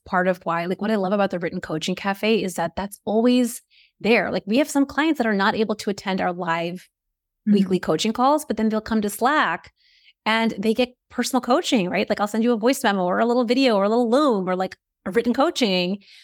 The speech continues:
Speaker 1: where your coaching needs, my goal is that your coaching needs feel like they're always being met. So
Speaker 2: Mm-hmm.
Speaker 1: the last thing I wanna ask you is, like, someone listening to this might be like, "This, and the investment is a lot. You know, I've never invested in myself like this before," especially I think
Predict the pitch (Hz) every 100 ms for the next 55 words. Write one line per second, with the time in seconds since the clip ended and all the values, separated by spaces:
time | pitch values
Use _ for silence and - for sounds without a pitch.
0 | _ 226 226 220 208 196 208 - 254 254
1 | 262 190 185 185 202 180 214 233 190 165
2 | 180 190 190 170 - - 160 156 175 170
3 | 170 - 160 165 160 - _ - _ _
4 | - - 285 285 240 285 302 370 392 302
5 | 214 190 - 180 175 196 240 262 269 214
6 | 220 202 196 185 185 170 165 _ - 196
7 | 190 196 202 196 247 247 320 - 311 320
8 | 311 - _ - 233 240 233 - - 202
9 | - - - 202 202 196 196 _ 196 196
10 | 202 233 233 226 185 208 240 214 208 208
11 | 214 208 202 202 - 196 190 190 185 208
12 | 202 240 226